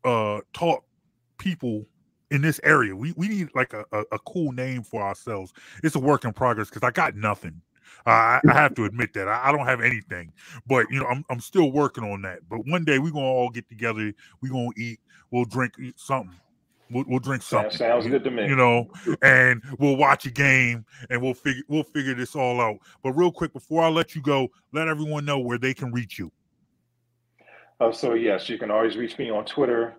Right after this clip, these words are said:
Speaker 2: um, at O J Philly. I'm there all the time, uh, tweeting about something,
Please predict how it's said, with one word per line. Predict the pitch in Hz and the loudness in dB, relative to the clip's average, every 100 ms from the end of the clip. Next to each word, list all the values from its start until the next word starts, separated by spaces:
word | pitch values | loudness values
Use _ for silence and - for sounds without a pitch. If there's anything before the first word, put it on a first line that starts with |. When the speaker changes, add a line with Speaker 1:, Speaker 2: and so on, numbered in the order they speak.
| - | -6
Speaker 2:
um, | - 98 98 | -2 -2 -2
at | 98 | -2
O | 104 101 | -2 -4
J | 101 | -6
Philly. | 98 131 117 110 | -8 -6 -2 -2
I'm | 95 | -2
there | 98 98 | -2 2
all | 101 101 | 2 2
the | 98 | -2
time, | - 107 104 98 95 92 _ _ _ _ - | -2 0 0 0 -4 -8 _ _ _ _ 0
uh, | 98 | 2
tweeting | - 143 127 113 | 2 -2 -4 -4
about | 110 107 104 | 2 2 2
something, | 131 110 - 101 101 | -2 -4 -6 -10 -10